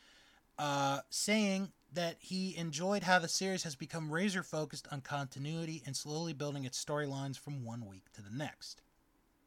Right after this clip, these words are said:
Jeremy Lambert of four one one Mania gave it a six point seven out of ten, commenting that it was not a bad episode by any means,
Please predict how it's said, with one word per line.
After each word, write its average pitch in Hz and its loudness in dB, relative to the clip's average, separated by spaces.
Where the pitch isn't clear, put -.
Jeremy 170 4
Lambert 175 4
of 143 0
four 156 0
one 143 0
one 131 0
Mania 196 2
gave 139 -2
it 123 -4
a 123 -6
six - -4
point 131 -6
seven 131 -2
out 117 -2
of 110 -10
ten, 180 2
commenting 165 2
that 151 2
it 151 -2
was 143 -4
not 190 4
a 165 0
bad 233 8
episode 165 -2
by 147 0
any 143 -2
means, 214 4